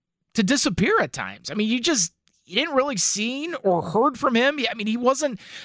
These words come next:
there weren't too many positive things that were coming from Darnell Savage. But over the last few weeks, I mean, this dude's jumping routes.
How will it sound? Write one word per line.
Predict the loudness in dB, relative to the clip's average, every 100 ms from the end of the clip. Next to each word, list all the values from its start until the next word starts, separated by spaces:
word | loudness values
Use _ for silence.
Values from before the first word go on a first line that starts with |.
| 0
there | 0
weren't | 2 2 2 -2 _ _ _ _
too | 0 2
many | 2 2
positive | 2 2 0 0 0 0
things | -2 -2 0
that | 0
were | 2
coming | 0 0
from | 0
Darnell | 2 2 0
Savage. | 0 -2 -2 -6 -14 -20 _ _ _ _ _ _ _ _ _ _ _ _ -20 _ _ _
But | 2 4
over | 2
the | 2
last | 2 2 0
few | 0 2
weeks, | 2 2 2 0 0 -6
I | _ _ _ _ _ _ 2
mean, | 2
this | 4
dude's | 2 2 2
jumping | 2 0 -4 0
routes. | 2 4 0 -4